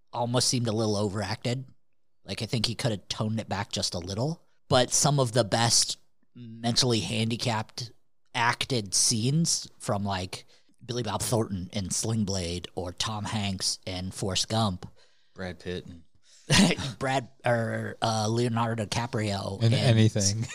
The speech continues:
Speaker 1: <laughs>
Speaker 2: Eating Gilbert Grape.
Speaker 1: There's just, there's that certain level you can hit and it's great. You just stay there. And any more than that perfect level is kinda, well, maybe that was a tad too much. And there was a couple moments in his acting that were just maybe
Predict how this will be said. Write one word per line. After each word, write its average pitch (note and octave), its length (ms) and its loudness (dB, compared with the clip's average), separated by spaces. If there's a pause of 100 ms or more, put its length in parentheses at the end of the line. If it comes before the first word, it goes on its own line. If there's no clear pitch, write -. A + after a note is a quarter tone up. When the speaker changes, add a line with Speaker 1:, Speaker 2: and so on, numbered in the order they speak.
(460)
Speaker 1:
<laughs> E3+ 80 2
Speaker 2:
Eating G#2 220 2
Gilbert G2 300 -2
Grape. G2 240 -6
Speaker 1:
There's D#3 260 4
just, E3 280 0 (180)
there's C3 200 4
that A#2+ 180 4
certain C3 460 4
level A#2 400 6
you A#2 180 2
can G#2 380 0 (120)
hit C#3+ 600 2 (260)
and A#2 160 4
it's - 160 -2
great. G#2 400 -2
You G2 120 -4
just F#2 240 2
stay G#2+ 280 4
there. F2+ 380 -4 (100)
And G2 140 -4 (100)
any B2+ 220 2
more A2 720 2
than G#2 280 -2
that G2 160 -4
perfect - 420 -4
level A2 340 0
is G2+ 100 -2
kinda, G#2 400 -4 (480)
well, D#3+ 240 -2
maybe D3 340 2
that C3+ 220 -6
was A#2+ 160 -2
a G#2 80 -4
tad C#3 460 -6
too F3+ 120 2
much. E3 300 0
And C#3 100 0
there B2+ 80 2
was G#2+ 140 -2
a - 40 -14
couple C3 260 -4
moments A2+ 440 0
in A#2 200 -2
his F#2+ 200 -2
acting G2 440 -4
that G#2 100 -8
were G#2 80 -6
just G#2+ 220 -6
maybe A2+ 480 0